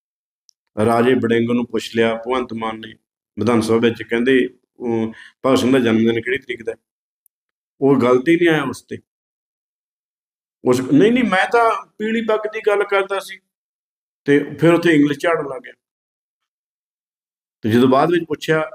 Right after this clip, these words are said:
ਵੀ ਦੱਸ ਦਿਓ, ਨਹੀਂ, ਨਹੀਂ, ਮੈਂ ਤਾਂ ਕਹਿੰਦਾ ਗੱਲ ਹੀ ਨਹੀਂ ਕੀਤੀ ਜਨਮ ਦਿਨ ਤਾਂ, ਮੈਂ ਤਾਂ ਗੱਲ ਹੀ ਨਹੀਂ ਕਰਦਾ ਸੀ, ਮੈਂ ਤਾਂ ਕਹਿੰਦਾ ਸਹੁੰ ਦੀ ਗੱਲ ਕਰਦਾ ਸੀ। ਉਹ ਗਲਤੀ ਨਹੀਂ ਆਇਆ ਮੁੜ ਕੇ। ਇਹ ਉਹ ਨੇ ਜਿਹੜੇ ਗੱਡੀ 'ਚ ਬਹਿ ਕੇ ਨਾ ਡਰਾਈਵਰ ਨੂੰ ਪੁੱਛਣਗੇ ਵੀ ਜਿਹੜੇ ਪ੍ਰੋਗਰਾਮ 'ਤੇ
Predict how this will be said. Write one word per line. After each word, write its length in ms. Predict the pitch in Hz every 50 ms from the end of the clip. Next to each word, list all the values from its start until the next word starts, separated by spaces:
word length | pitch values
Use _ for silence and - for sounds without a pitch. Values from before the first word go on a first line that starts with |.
| - _ _ _ _ _ 113 110
ਵੀ 80 | 139
ਦੱਸ 220 | 135 139 139 135 135 147
ਦਿਓ, 120 | 165 165
ਨਹੀਂ, 840 | 165 160 - _ _ _ _ _ _ _ _ _ _ _ - 196 247
ਨਹੀਂ, 120 | 269 269
ਮੈਂ 120 | 247 240 240
ਤਾਂ 80 | 262
ਕਹਿੰਦਾ 160 | 262 269 262 269
ਗੱਲ 160 | 226 233 247
ਹੀ 100 | 262 262
ਨਹੀਂ 100 | 262 262
ਕੀਤੀ 240 | - 233 - 240 220
ਜਨਮ 240 | 220 220 220 220
ਦਿਨ 120 | 214 214 214
ਤਾਂ, 140 | - 208 208 _ _ _ _ _ _ -
ਮੈਂ 220 | 131 151 175 - -
ਤਾਂ 140 | 240 247
ਗੱਲ 180 | 240 220 226 247
ਹੀ 40 | 262
ਨਹੀਂ 100 | 269 262
ਕਰਦਾ 200 | 247 247 240 226
ਸੀ, 180 | - - - _ _ -
ਮੈਂ 180 | 147 165 190 196
ਤਾਂ 120 | 202 233
ਕਹਿੰਦਾ 280 | 233 240 240 240 269 262
ਸਹੁੰ 260 | - - 254 277 302
ਦੀ 120 | 302 285
ਗੱਲ 160 | 233 202 - -
ਕਰਦਾ 240 | 131 117 - 110
ਸੀ। 140 | 113 107 - _ _ _ _ _ _ -
ਉਹ 100 | 165 165
ਗਲਤੀ 280 | 190 208 - - 247 240
ਨਹੀਂ 100 | 233 214
ਆਇਆ 120 | 190 180
ਮੁੜ 200 | 165 - - -
ਕੇ। 160 | - - - _ _ _ _ _ _ _ _ _ _ _ _ _ _ -
ਇਹ 80 | 208 240
ਉਹ 340 | 226 233 214 247 262 277
ਨੇ 140 | 254 220 233
ਜਿਹੜੇ 260 | 269 277 247 262 277
ਗੱਡੀ 520 | 277 165 156 165 160 - 160 175 208 247 -
'ਚ 80 | 226
ਬਹਿ 200 | 180 160 165 196
ਕੇ 140 | 208 - 233
ਨਾ 80 | 240 254
ਡਰਾਈਵਰ 400 | 180 143 143 147 147 143 147 147
ਨੂੰ 100 | 151 151
ਪੁੱਛਣਗੇ 440 | - - - - 135 143 143 139 - _ _ _ _ _ _ _ 123
ਵੀ 80 | 139 139
ਜਿਹੜੇ 200 | 151 165 156 156
ਪ੍ਰੋਗਰਾਮ 340 | 165 156 147 139 139 143
'ਤੇ 80 | 143